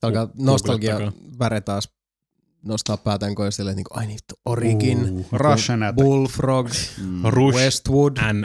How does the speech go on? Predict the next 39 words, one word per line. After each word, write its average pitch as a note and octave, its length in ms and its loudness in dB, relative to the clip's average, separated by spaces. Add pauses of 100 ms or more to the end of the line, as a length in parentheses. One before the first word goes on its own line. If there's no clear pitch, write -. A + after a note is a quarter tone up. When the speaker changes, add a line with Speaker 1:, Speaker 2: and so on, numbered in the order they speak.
Speaker 2:
Attack. G#2+ 260 -2
Speaker 4:
Niin. C3+ 420 2
Speaker 1:
Mm. F#3 520 0
Speaker 2:
Se - 600 -12
on A2+ 60 -2
mun A2 60 -2
mielestä G#2 240 -2
yksi G#2 220 -6
nerokkaimmista G#2+ 720 -2
nimistä G#2+ 380 -4
ehkä G#2+ 200 -4
Speaker 3:
Mm. A#2+ 60 4
Speaker 2:
Nessi-ajoilta. A#2+ 640 0 (540)
Speaker 3:
Russian C3+ 420 0
Speaker 2:
Ei D#3 60 2
kun, G#2 100 0
Speaker 3:
Attack. G2+ 220 -2
Speaker 2:
niin, G2+ 200 -2
Russian, G#2 580 2
ei G#2 200 2
Speaker 4:
Russian A#2 260 0
Speaker 2:
oo C3+ 60 2
Speaker 4:
Attack. A2+ 280 2
Speaker 2:
Rush - 200 -12
and G#2 240 -2
Attack, G2 340 -8
vaan - 120 -12 (340)
Rush G#2 260 -6
Speaker 4:
Russian B2 340 -4
Attack. A#2+ 320 -4
Speaker 2:
and A2 200 -2 (180)
Attack. G2+ 280 -4 (180)
Speaker 3:
Mm. C3+ 140 2 (500)
Speaker 4:
Kyllä. - 220 -6 (420)
Speaker 2:
Kuuntelin A2 340 2
taas G#2+ 260 -2
Master A2 320 -4
of G2 180 -4
Doomin G2+ 360 -6